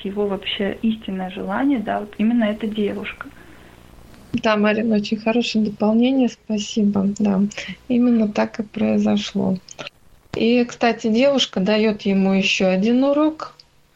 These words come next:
Speaker 2: э, попутно, ну, небольшой такой, да.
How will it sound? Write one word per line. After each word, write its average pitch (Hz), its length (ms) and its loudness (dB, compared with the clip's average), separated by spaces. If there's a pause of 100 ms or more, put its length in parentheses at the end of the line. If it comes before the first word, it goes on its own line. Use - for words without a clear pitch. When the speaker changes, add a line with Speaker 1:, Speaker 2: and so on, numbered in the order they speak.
(360)
Speaker 2:
э, 214 540 4 (240)
попутно, 220 540 0
ну, 330 100 2
небольшой 220 600 2
такой, 95 440 -2
да. 277 220 2